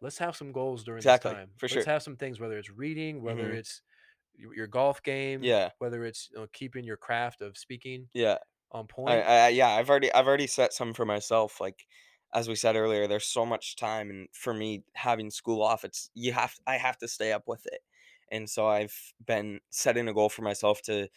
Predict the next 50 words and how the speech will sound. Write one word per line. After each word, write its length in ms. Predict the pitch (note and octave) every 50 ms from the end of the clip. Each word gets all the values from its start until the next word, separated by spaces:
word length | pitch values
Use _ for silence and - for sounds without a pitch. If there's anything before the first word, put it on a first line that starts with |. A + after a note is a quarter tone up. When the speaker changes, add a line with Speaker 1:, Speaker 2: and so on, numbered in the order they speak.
| - - _ _ _
Speaker 2:
fill 260 | - - C3+ C3 B2+
out 160 | B2 B2+ -
my 140 | - A2+ A#2
planner 420 | A2+ - - A2+ G#2+ A2+ A#2 A2 G#2+
every 240 | A2 A2 A#2 A2+
day 380 | G#2+ A2 G#2 G#2 G2+ G#2+ G#2 - _ _ _ _ _ _ -
and 340 | A#2+ A#2 A2+ G#2 G2+ G2+ G2+
set 280 | - - C3 A#2+ -
goals 280 | A2+ A2+ A2 A2+ G#2+ -
for 160 | - A#2 A2
what 220 | G#2 G2+ A2 A2+ -
homework 360 | A#2+ A#2+ A2+ G#2+ G#2+ G#2 -
I'm 80 | G#2+ G2+
gonna 160 | G2+ G2+ F#2+
do 200 | F#2 G2+ G#2+ G#2+
that 240 | G2 F#2 F2+ - G2
day, 220 | G#2+ G2+ G2+ G2+
set, 360 | G2+ - - - B2 A#2 - -
set 260 | - - - - A#2+ A2+
aside 340 | A#2 - - A#2 A2+ G#2
s-, 280 | G2+ - - - - - _ - A2
what 380 | A2 G#2+ G#2+ A2 A2+ A#2 -
work 320 | - G#2 G#2+ A2+ A2+ A2+ -
I'm 140 | A#2+ A2+ G#2+
gonna 180 | G#2 G2+ G2+
do 180 | G2 G2+ A2 G#2+
that 220 | G2 G2+ G2+ -
day. 320 | - G#2+ G2+ G2 G2+ G2 - _ - - - _ _ _ -
And 340 | G#2+ A2+ A2 G#2 G#2 G#2 G2+ - -
I've 460 | G#2 A2 G2+ G#2 G#2 - - - - _ _ -
kinda, 260 | - C3+ B2+ A2+ - -
I 60 | A#2
just 200 | A#2+ A#2+ A#2+ -
wanna 160 | - C3 B2+ B2
keep 260 | - - C3+ A#2+ -
a 60 | A#2+
routine. 480 | A2+ G#2+ G#2 - - B2 G#2+ G2+ F2+ G#2
So 360 | - - A2+ F#2 G2 G#2 G2 _ _ - - _ _
trying 140 | - C#3 B2
to 60 | B2
Speaker 1:
Love 40 | A#2
Speaker 2:
wake 160 | A#2+ A#2 G#2 B2+
Speaker 1:
it. 20 |
Speaker 2:
up 140 | A#2 A2 -
at 120 | G#2+ - -
eight 160 | - A2+ A2+ A2+
A 120 | A2+ A2+
M 140 | A2 A2 A2
every 220 | A2 G#2+ G#2+ A2 G#2+
day, 380 | A2 G#2+ G#2 G#2 G2+ G#2 G#2